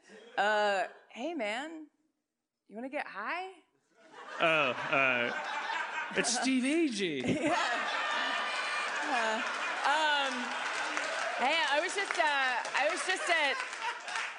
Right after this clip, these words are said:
Speaker 1: I was just at Sarah's and, uh, like
Speaker 2: That fucking bitch, she told me what to do.
Speaker 1: All right, man. Uh, uh,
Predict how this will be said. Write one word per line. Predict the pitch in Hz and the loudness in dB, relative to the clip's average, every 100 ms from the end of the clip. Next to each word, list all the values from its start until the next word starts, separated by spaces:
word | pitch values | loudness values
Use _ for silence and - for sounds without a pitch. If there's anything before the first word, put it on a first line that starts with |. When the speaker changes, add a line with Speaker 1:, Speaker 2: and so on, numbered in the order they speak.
| - - - | -10 -8 0
Speaker 1:
I | 233 | 2
was | 269 | 2
just | 311 - | -2 0
at | 254 - | 0 -2
Sarah's | - 254 269 254 208 190 | 0 2 4 2 0 -2
and, | 151 175 170 170 | -2 0 0 -2
uh, | 180 160 156 151 139 - - - 220 - - | -2 0 0 0 -4 -6 -12 -10 -10 -8 -2
like | 190 190 - 233 | 0 0 0 0
Speaker 2:
That | 254 | 2
fucking | 220 208 185 | 0 0 4
bitch, | 190 185 | 4 4
she | - | 0
told | 311 262 247 | 2 2 2
me | |
what | 226 220 | 2 2
to | 196 | 2
do. | 240 170 117 - - - - - - - - - - - | 2 0 -2 -10 -20 -20 -20 -20 -12 -10 -8 -10 -12 -2
Speaker 1:
All | 208 | 2
right, | 208 180 | 2 2
man. | 180 175 170 | 2 2 0
Uh, | - 180 175 165 160 156 135 - - | 0 2 2 2 2 0 -4 -10 -10
uh, | 185 | -8